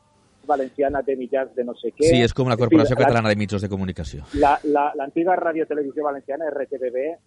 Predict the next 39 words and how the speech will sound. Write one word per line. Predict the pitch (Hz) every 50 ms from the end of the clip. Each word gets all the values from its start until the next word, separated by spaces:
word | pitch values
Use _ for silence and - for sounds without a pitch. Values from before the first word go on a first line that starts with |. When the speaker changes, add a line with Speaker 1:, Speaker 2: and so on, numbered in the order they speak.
| _ _
Speaker 1:
mos | 131 123 113 -
aclarim | - - 123 120 123 123 120
tots | _ 127 117 - _
millor. | 113 104 104 95 92 _ _ _ _ _ _ _ _ _ _
Speaker 2:
Molt | 98 98 87 78
bé. | 71 73 78 - - - - - - - 123 110 -
I, | - 123 110
Frederic, | - 113 110 113 110 120 127 127 - -
eh, | - 131 117 113 113 113 110 113 110 107 107
en | 107 107
quins, | 104 - 139 143 147 143 - - 131
eh, | 123 113 110 107 104 104 104 101 101 98
de | 107 104
terminis | - 101 98 104 117 123 123 110 104 - 107
està | 101 - 110 101
previst, | - 104 101 101 104 107 101 - - -
pues, | - - 85
la | 85
incorporació | 82 - 85 80 - 85 85 82 - 87
de | 85
la... | 82 82 80 78
Perquè | 78 - 90
la | 92 90 80
televisió | 98 98 95 95 - 120 107
pública, | - 127 123 127 135 143 160 160 180 - -
eh, | - - - 101 98 98 92 95 95 90 87
guanyaren | 90 90 95 95 92 95 95 104
les | 110 110 -
eleccions | 123 110 107 - - 113 113 113 123
els | 110 104 -
socialistes | 113 104 - 123 113 120 127 - - - 147 156 165 - 117
i | 95
Compromís, | - 101 92 101 101 104 113 - -
que | -
l'anava | 95 92 92 92 95
a | 101
tornar | 110 101 107 107
a | 107
obrir, | 110 117 135 151 196